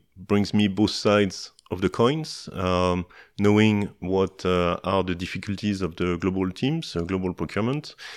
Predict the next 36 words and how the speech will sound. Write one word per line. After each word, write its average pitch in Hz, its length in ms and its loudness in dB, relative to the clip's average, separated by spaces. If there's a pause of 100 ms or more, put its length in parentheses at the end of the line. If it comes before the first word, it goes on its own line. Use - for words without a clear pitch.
(200)
and, 95 420 2
uh, 90 220 8
and 95 120 4
also 95 260 2
what 87 220 4
are 87 100 4
the 87 120 4
expectations 95 680 0
of - 120 -8
our 78 120 -2
countries, 104 540 0
uh, 82 300 2
from, 87 380 0
uh, 80 220 -2 (300)
from 87 440 0
the 85 160 -2
service 87 480 2
that 76 220 -4
we 85 120 2
provide 85 440 0
to 78 80 -4
them, 90 220 0
because 80 280 -8
I 76 100 -6
think 85 280 -6
that 80 220 -8
we - 100 -8
are - 240 -8 (140)
providing 80 420 0
a - 40 -8
service 87 420 -2
to 85 100 -6
the 80 80 0
countries. - 480 -4 (500)
And, 82 400 2 (140)
uh, 85 720 2